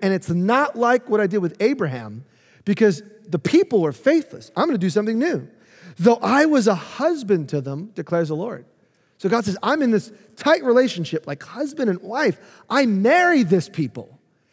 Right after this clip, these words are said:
but they've been faithless. Now, this is the covenant I will make with the people of Israel. After that time, declares the Lord, I'll put their law in their minds. I'll write it in their hearts. I'll be their God. They'll be my people.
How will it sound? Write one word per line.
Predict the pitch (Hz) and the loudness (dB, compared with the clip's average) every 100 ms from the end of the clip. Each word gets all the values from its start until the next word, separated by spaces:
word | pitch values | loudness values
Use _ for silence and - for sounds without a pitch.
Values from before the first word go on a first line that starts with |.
| _ _ | _ _
but | 156 | -10
they've | - 131 185 233 | -6 2 2 2
been | 160 156 160 185 | 0 -2 -2 -6
faithless. | - - 233 254 - - - _ _ _ _ _ _ _ _ _ | -16 -10 -6 -6 -8 -18 -20 _ _ _ _ _ _ _ _ _
Now, | 165 147 - | -2 -2 -6
this | 151 185 - | 0 0 0
is | 165 | -8
the | |
covenant | 156 175 170 - | -4 -4 -4 -4
I | 151 | -4
will | |
make | 160 156 | -4 -4
with | 143 | -6
the | |
people | 165 156 | -8 -6
of | 143 | -2
Israel. | 151 156 196 269 214 - _ _ - | -2 0 2 0 -4 -20 _ _ -4
After | 180 190 190 | 0 0 2
that | 180 196 196 | 2 2 0
time, | 190 214 | -2 0
declares | 202 214 214 | 0 4 4
the | 202 | 6
Lord, | 208 226 214 - - - | 6 4 2 -4 -20 -8
I'll | - 185 | -2 0
put | - 214 | 2 2
their | 208 185 | 4 4
law | 180 214 233 | 4 4 4
in | |
their | 208 | 2
minds. | 175 185 226 285 240 | 2 2 4 2 2
I'll | 175 | 0
write | 165 202 | 2 4
it | 214 | 4
in | 175 | 2
their | 170 | -2
hearts. | 147 214 262 - - - - - | 0 2 2 0 -8 -20 -20 -4
I'll | 196 226 | 0 2
be | 202 | 2
their | 190 180 | 2 0
God. | 143 214 240 277 208 190 | 2 2 4 2 0 -6
They'll | 170 214 233 | 2 4 6
be | 233 | 4
my | 208 185 | 4 0
people. | - 247 254 269 277 | 0 -2 0 2 2